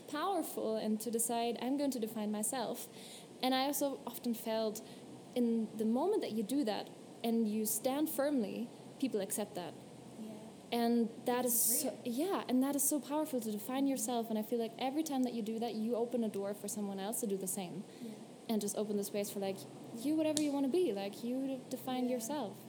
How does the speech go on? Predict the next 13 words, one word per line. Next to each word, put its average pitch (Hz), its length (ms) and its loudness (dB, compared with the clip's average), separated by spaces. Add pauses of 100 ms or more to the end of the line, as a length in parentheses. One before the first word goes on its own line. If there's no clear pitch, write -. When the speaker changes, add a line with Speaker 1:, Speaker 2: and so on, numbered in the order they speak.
(1160)
Speaker 2:
Um, 262 300 4 (420)
okay, 240 280 6
being 320 240 8
in 339 80 10
a 277 40 8
wo-, 247 340 8 (100)
being 349 280 8
a - 40 8
woman 214 680 6
in 214 400 6
the 208 80 2
music 233 400 6
industry, 226 560 4